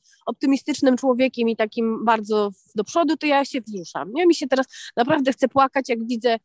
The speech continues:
nową generację człowieka, nie? Który idzie na rozwiązania. I że to,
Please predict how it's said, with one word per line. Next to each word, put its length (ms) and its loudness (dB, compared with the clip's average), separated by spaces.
nową 280 0
generację 520 -2
człowieka, 640 -8
nie? 180 0
Który 280 2
idzie 180 4
na 140 2
rozwiązania. 760 -4
I 140 0
że 220 2
to, 340 2